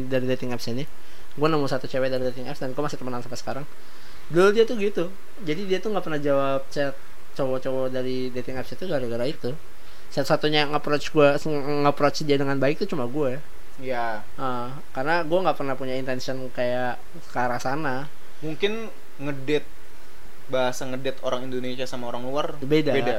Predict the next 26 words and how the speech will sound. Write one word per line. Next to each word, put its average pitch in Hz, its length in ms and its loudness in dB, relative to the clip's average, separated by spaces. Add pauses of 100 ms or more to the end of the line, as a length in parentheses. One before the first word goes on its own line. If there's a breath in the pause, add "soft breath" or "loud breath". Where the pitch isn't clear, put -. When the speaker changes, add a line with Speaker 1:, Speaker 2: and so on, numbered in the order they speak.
Speaker 1:
Ah. 120 380 -2 (160)
Speaker 2:
Kalau 131 240 2
orang 131 160 0
luar 156 180 2
ngedate 196 480 2 (1160)
ketemuan. 139 560 -2 (200)
Speaker 1:
Iya, 139 240 2
iya. 107 140 -2 (380)
Speaker 2:
Ya 101 100 -2
udah 135 220 0
makan 123 280 0
bareng 107 280 -2
ketemuan 120 560 -2 (580)
Speaker 1:
Kalau 107 220 -2
kita 123 160 -4
Speaker 2:
sama 147 100 0
orang 120 140 0
baru. 110 260 0
Kalau 117 240 0 (160)
di 127 220 -2
kita - 280 0
ngedate 131 400 -2
itu 202 220 0 (840 loud breath)
ke - 120 -2
kosan. 156 400 2
<laughs> - 40 -2